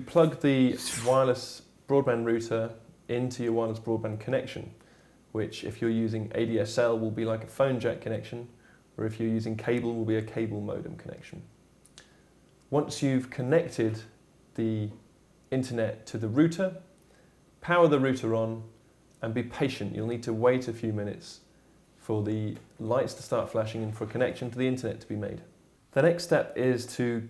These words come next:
configure the wireless network. And to do that, you'll need to access the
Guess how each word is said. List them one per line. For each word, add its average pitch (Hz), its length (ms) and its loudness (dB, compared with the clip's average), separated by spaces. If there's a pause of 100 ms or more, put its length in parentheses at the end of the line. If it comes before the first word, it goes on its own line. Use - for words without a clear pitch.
(120)
configure 113 800 2 (300)
the 113 100 -4
wireless 110 720 -4 (400)
network. - 540 -6 (720)
And 110 180 -2
to 113 80 -6
do 160 300 6
that, 113 240 2
you'll 113 100 2
need 113 160 2
to 113 160 -6
access 113 720 -4
the 110 400 -2